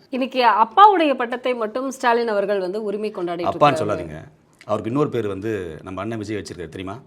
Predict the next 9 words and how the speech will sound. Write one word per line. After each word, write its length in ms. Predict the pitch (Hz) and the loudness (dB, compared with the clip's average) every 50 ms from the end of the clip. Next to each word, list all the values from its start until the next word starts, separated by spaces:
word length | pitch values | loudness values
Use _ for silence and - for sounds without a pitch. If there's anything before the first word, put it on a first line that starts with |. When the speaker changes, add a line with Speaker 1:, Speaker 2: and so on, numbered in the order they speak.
| _ - 104 | _ -10 -8
Speaker 2:
அங்கிள். 340 | 127 120 - 156 120 - - - - _ _ _ _ _ _ _ _ _ _ | -8 -4 -4 -4 -4 -6 -8 -16 -20 _ _ _ _ _ _ _ _ _ _
Speaker 1:
இல்ல, 600 | - 196 196 190 180 180 202 240 262 202 160 - - - | -4 -2 0 0 2 2 2 0 0 -2 -2 -4 -8 -10
இந்த, 300 | - 208 226 240 240 233 240 226 220 220 214 208 208 208 202 196 190 190 185 165 160 | -8 -6 -4 -2 0 4 6 6 6 6 6 4 4 2 0 0 -2 -2 -2 -4 -4
இந்த 200 | 214 226 240 226 | 0 0 2 6
வார்த்தையை 440 | 226 240 285 339 349 359 359 330 277 | 6 6 6 6 4 0 -2 -2 -2
வந்து 280 | 247 240 262 285 269 | -4 -4 -4 -2 0
ஒரு 200 | 240 220 214 214 208 202 196 185 175 170 165 160 156 156 156 151 151 175 | 0 0 2 4 4 4 4 4 2 2 0 0 0 0 -2 -4 -6 -6
மூத்த 320 | 196 247 269 - - 254 226 | -8 -8 -6 -4 -2 0 0
ஒரு 500 | 208 196 185 180 170 170 165 160 160 | 0 0 0 -2 -2 -4 -4 -4 -6